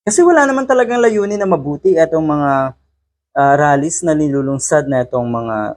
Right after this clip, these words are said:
ulupong ni Duterte. Wala pong layunin yan. Kundi tanggalin si Marcos Junior, wala silang matinong, ah,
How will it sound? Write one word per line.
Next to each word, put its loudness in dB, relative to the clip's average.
ulupong 2
ni 2
Duterte. -4
Wala 0
pong -8
layunin -4
yan. -12
Kundi 0
tanggalin 2
si -6
Marcos 0
Junior, -2
wala 2
silang -2
matinong, -6
ah, 2